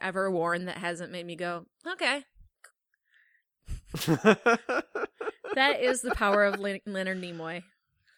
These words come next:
Speaker 1: Power of unbearable hotness, I guess.
Speaker 2: With all that makeup, uh, Chapel really does look like a Lwaxana.
Speaker 1: Yeah, she's got really beautiful cat eye makeup on in this. Uh, the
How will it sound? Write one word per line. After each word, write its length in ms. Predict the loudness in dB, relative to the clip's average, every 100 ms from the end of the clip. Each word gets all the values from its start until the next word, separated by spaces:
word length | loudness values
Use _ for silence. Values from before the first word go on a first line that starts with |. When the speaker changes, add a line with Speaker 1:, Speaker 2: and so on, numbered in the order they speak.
| _ _ _ _ _ -4
Speaker 1:
Power 320 | 0 2 0
of 180 | -2 -4
unbearable 540 | -4 0 2 2 -2
hotness, 540 | 0 -2 -2 -6 -6 -6
I 80 |
guess. 400 | -6 -8 -8 -14 _ _ _ _ _ _ _ _ _ _ _ _ _ _ _ _ _ _ _ _ -10
Speaker 2:
With 140 | -4 0
all 100 | 2
that 160 | 0
makeup, 460 | 2 0 2 0 0 _ -6
uh, 280 | -4 -4 -8 _
Chapel 420 | -2 0 0 -2 -4
really 240 | -6 -4
does 260 | -2 -4 -4
look 120 | -10
like 200 | -10 -10
a 20 |
Lwaxana. 720 | -10 -10 -10 -6 -6 -6 -10 -12
Speaker 1:
Yeah, 240 | -4 0 0
she's 240 | -2 -6
got 280 | -4 -2 -2
really 300 | -2 -4 -4
beautiful 380 | -4 -6 -6 -10
cat 280 | -6 -4 -2
eye 100 | -4
makeup 440 | -6 -8 -8 -10 -16 -20 -16
on 240 | -12 -12
in 80 | -10
this. 440 | -12 -10 -12 -14 -20 _ _ -20 _ -8
Uh, 240 | -4 -4 -2
the 220 | -2 -4